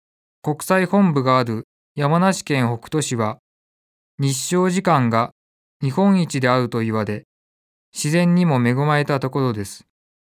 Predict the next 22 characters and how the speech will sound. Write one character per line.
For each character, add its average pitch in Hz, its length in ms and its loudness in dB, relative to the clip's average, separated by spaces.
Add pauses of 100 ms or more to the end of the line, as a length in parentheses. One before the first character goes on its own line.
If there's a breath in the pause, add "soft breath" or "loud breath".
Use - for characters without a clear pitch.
(540)
そ - 140 -4
の 175 100 4
自 156 200 0
然 185 300 4
が 170 160 2
豊 175 260 -2
か 165 120 0
な 131 120 0
成 165 260 -2
長 170 240 -2
の 165 160 0
家 156 180 0
の 147 220 -2 (280)
国 135 200 -6
際 185 240 0
本 185 240 0
部 147 100 0
に 131 100 0
お 123 140 0
い 123 80 -4
て 131 100 -4
は、 113 240 -2